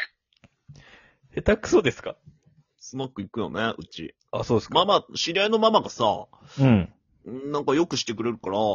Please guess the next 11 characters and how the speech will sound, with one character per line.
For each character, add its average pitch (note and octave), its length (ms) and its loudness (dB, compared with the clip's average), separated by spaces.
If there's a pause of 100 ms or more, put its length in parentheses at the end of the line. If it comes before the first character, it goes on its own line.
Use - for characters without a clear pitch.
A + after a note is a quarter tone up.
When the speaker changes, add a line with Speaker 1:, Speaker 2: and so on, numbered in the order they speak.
(320)
Speaker 1:
<laughs> C3 80 -4 (880)
Speaker 2:
ま E3 80 -6
あ - 20 0
行 A2+ 120 -6
く F3+ 120 -6
よ D3 140 -2
ね。 - 200 -18 (1300)
う B2+ 80 -10
ん。 G#2+ 440 -8 (1300)
Speaker 1:
う F3 60 -6
ん。 A2+ 320 -2